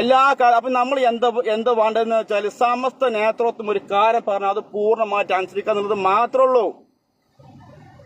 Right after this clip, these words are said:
എല്ലാവർക്കും തിരിയണം എന്ന്, ഈ പിന്നെ എല്ലാവർക്കും തിരിയണം എന്നുള്ള നിർബന്ധം എനിക്കില്ല, സമസ്തക്കാർക്കില്ല. അത് സമസ്തക്കാരൻ സത്യം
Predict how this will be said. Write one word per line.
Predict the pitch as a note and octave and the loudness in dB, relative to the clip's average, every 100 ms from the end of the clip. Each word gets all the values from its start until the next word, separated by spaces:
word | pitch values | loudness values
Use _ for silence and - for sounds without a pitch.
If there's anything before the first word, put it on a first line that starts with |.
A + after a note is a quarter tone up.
| - - - - F3+ | -20 -20 -20 -2 0
എല്ലാവർക്കും | A3 C4 C4 C4+ B3 | 2 4 2 0 -4
തിരിയണം | A3+ B3 B3+ B3 | -2 0 0 -2
എന്ന്, | A3+ A#3+ | -2 -4
ഈ | A3 | -6
പിന്നെ | A3+ A3+ | -6 -6
എല്ലാവർക്കും | A3 G3 G#3 A3+ B3+ B3 | -2 -2 0 2 2 0
തിരിയണം | A#3+ A#3 A3+ A#3+ B3 A3 | -6 -6 -2 0 0 -2
എന്നുള്ള | A3 A#3 | 0 -2
നിർബന്ധം | A3+ G#3 G3 A3 A3+ | -2 -4 -2 -2 -4
എനിക്കില്ല, | G3+ F#3 B3 G#3+ E3 - - | -6 -6 -2 2 0 -2 -4
സമസ്തക്കാർക്കില്ല. | F3+ A3 A#3+ B3 B3 A3+ G3+ | -4 -2 0 0 0 -2 -2
അത് | F3+ | -2
സമസ്തക്കാരൻ | G#3 F#3+ A3+ A3+ B3+ B3+ B3+ | -2 -2 -2 -4 -2 -2 0
സത്യം | A3 G#3 - | -2 -2 -4